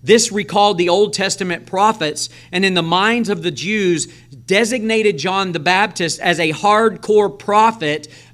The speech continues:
not unlike the Old Testament prophets that they'd read about all their lives but had never seen. And when a prophet speaks, his words should be heeded. That is,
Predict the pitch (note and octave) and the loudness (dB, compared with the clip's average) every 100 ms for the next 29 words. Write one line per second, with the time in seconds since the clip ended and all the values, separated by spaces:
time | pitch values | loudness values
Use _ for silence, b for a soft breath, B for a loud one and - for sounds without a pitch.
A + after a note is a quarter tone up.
0 | - E3 E3+ G3 A3 A3+ G#3 G#3 G#3 G3+ | -14 -4 2 2 4 2 2 2 0 -2
1 | F#3 F#3+ G#3 G3+ F#3+ F#3+ F3+ F3 F#3 G3+ | -2 0 0 -2 -4 -4 -8 -6 0 0
2 | G#3 C#3+ E3 C#3 F3 F3 D3+ G3+ G#3 F3+ | 0 -6 -8 -4 -2 0 0 0 2 4
3 | F3 F3+ B B - F#3 A#3+ A3 G#3 F#3 | 2 0 B B 0 4 4 4 2 4
4 | G#3+ F3+ B2+ F3+ E3+ D#3 F3 E3 D3 - | 4 2 -2 -4 -4 -4 -2 -2 -4 -4
5 | G#3 F#3+ E3 G3 b b b b b - | -2 -2 -2 -6 b b b b b -4
6 | F#3 F#3 F#3 - F#3 F#3 - G#3 A#3+ B3 | 0 0 -2 -4 -4 -4 0 2 2 0
7 | G3+ - - C#4 A#3 - F#3+ C#3 E3 A#3+ | -4 -6 -2 -2 0 -2 -4 -2 2 2
8 | G3 F#3 - B B - - G3 G3+ F3 | 2 -2 -6 B B -10 -2 -2 0 -2
9 | B3+ G#3+ B2+ - b b b b - F3+ | 0 0 -2 -6 b b b b -2 0
10 | F3 E3 - | 0 -4 -8